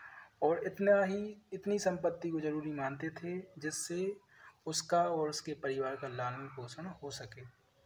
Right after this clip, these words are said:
अगली शिक्षा में कहते हैं, लास्ट शिक्ष-, शिक्षा है इनकी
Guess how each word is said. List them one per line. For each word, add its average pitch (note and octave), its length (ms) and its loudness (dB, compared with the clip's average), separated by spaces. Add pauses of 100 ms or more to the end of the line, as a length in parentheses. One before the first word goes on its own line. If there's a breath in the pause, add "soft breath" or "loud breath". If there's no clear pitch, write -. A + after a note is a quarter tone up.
(680)
अगली F3+ 220 2
शिक्षा F#3+ 360 4
में F#3 140 4
कहते F3 360 6
हैं, G3 240 2
लास्ट D3+ 340 2
शिक्ष-, - 520 -8
शिक्षा - 320 0
है D#3+ 160 6
इनकी D#3+ 400 -2